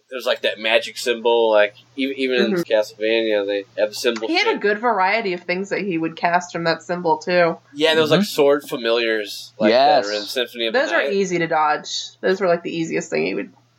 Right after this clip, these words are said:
Speaker 2: bring out.
Speaker 3: So we should probably grade Nightmare in the Dark, even though we didn't get into it super deep. We definitely talked about all the different aspects to the game.
Speaker 1: Uh-huh.
Speaker 2: It's a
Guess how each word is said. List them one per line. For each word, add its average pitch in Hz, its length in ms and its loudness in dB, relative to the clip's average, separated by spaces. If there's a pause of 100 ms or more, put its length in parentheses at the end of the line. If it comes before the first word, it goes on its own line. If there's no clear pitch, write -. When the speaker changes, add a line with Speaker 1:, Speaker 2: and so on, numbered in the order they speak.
(100)
Speaker 2:
bring 82 220 0
out. 62 340 0 (840)
Speaker 3:
So 143 140 2
we 175 120 4
should 180 160 -2
probably 208 480 2
grade 131 640 0
Nightmare 131 420 -2
in 127 100 -4
the 117 100 -2
Dark, 107 380 2
even 110 200 -6
though 110 140 0
we 107 100 -2
didn't 101 200 -14
get 107 140 -2
into 107 300 -6
it 101 120 -4
super 120 460 -2
deep. 117 360 -2
We 98 240 -2
definitely 120 500 0
talked - 380 -2
about 98 400 0 (140)
all 107 220 2
the 101 120 -6
different 98 360 -8
aspects - 680 -6
to 98 120 4
the 90 100 0
game. 87 420 -2 (640)
Speaker 1:
Uh-huh. - 400 -2
Speaker 2:
It's 302 540 0
a 185 1200 0